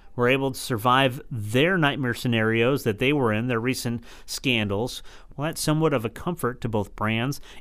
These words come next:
and investors that Facebook will get through this. All right, let's switch subjects from Facebook. Okay, enough about Facebook. Let's talk YouTube. We were all saddened to hear about the tragic shooting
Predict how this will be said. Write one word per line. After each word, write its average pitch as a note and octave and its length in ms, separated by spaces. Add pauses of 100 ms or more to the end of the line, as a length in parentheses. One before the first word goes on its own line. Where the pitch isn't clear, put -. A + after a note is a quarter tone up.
(120)
and E3 220
investors A2+ 640
that A#2+ 160
Facebook A#2+ 440
will A2+ 80
get G#2+ 220
through G#2+ 220
this. F#2+ 360 (420)
All C3 80
right, G2+ 180
let's E3 200
switch F#3+ 300
subjects A#2+ 580
from G#2 180
Facebook. - 540
Okay, A2 220
enough C3+ 240
about A#2 220
Facebook. G2+ 440
Let's B2+ 200
talk C3+ 280
YouTube. G2+ 420
We G#2 120
were A#2 140
all C3 180
saddened B2 500
to A2+ 80
hear G#2+ 160
about G2+ 260
the G#2 60
tragic G#2+ 440
shooting G2 420